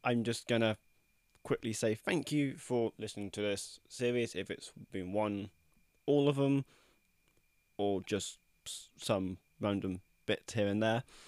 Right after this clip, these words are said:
I know I crossed a few topics today, um, for this series.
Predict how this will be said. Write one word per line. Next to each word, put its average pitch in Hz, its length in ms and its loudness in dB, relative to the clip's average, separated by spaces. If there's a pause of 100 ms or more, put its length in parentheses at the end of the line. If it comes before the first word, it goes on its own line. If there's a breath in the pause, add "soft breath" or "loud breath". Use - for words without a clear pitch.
(580 loud breath)
I 131 100 4
know 135 260 8
I 117 80 -2 (160)
crossed - 460 -6
a - 40 -14
few 117 240 2
topics - 580 -4
today, 117 300 4 (140)
um, 110 420 2 (380 soft breath)
for 107 140 -6
this - 360 -12 (480)
series. 131 480 -2